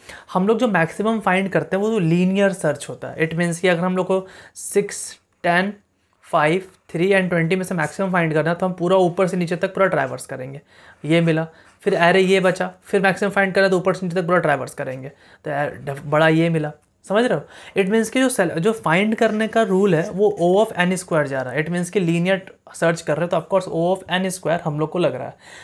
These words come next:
but हीप सॉर्ट के केस में ऐसा नहीं है। Now हम लोग हीप डेटा स्ट्रक्चर यूज़ करेंगे, that's called max heap।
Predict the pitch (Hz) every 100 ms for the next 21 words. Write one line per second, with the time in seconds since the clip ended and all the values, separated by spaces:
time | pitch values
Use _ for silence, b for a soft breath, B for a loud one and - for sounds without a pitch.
0 | B 180 180 160 190 202 180 170 185 180
1 | 151 185 160 156 139 117 123 - - B
2 | B - 170 214 214 247 247 175 165 165
3 | 165 - 160 151 139 - 131 139 139 160
4 | 160 214 202 147 151 151 - - 127